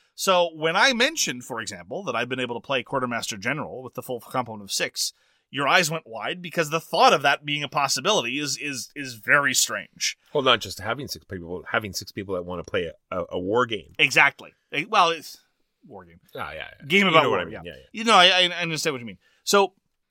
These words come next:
Speaker 1: the ide-, so the, the, the fact that my, my public game opportunities frequent-, I, I don't wanna make it sound like I'm some sort of martyr. I enjoy being with people. I enjoy, I, I enjoy the social aspects and all like that. I just,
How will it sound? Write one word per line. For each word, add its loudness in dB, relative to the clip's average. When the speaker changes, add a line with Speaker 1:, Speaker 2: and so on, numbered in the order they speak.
Speaker 1:
the 2
ide-, 2
so 4
the, -12
the, -8
the -4
fact 4
that -6
my, 2
my 0
public -2
game 2
opportunities -4
frequent-, 2
I, -2
I -4
don't -8
wanna -4
make -14
it -8
sound -6
like -12
I'm -12
some -10
sort -6
of -12
martyr. -4
I 8
enjoy 4
being -2
with -8
people. -2
I -2
enjoy, -2
I, -4
I -2
enjoy -2
the -8
social -6
aspects -10
and -10
all -10
like -16
that. -12
I 6
just, 0